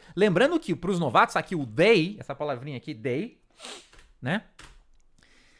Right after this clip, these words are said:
Ah, não, Ubija-, Ubirajara, é, n-, lightly seria, lightly seria,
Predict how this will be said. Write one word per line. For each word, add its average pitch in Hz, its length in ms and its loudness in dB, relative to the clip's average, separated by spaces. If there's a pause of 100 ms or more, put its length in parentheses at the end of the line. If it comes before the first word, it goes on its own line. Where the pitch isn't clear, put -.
(200)
Ah, 143 180 4
não, 226 200 8
Ubija-, 180 320 4
Ubirajara, 156 760 4
é, 131 320 2
n-, 139 200 -6
lightly 156 600 2
seria, 151 560 0
lightly 180 400 0
seria, 180 580 2